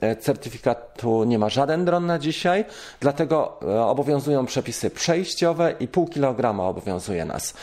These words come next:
A że Mavic R dwa waży pięćset siedemdziesiąt gramów, niestety tutaj się nie łapie w ten, e, w ten przedział,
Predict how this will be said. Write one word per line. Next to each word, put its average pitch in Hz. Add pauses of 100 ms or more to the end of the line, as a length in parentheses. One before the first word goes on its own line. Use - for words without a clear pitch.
(300)
A 151
że 160
Mavic 147
R 127
dwa 127
waży 107 (140)
pięćset 143
siedemdziesiąt 185
gramów, 135
niestety 131 (440)
tutaj 143
się 127
nie 127
łapie 127
w -
ten, 92
e, 90
w -
ten 113
przedział, 123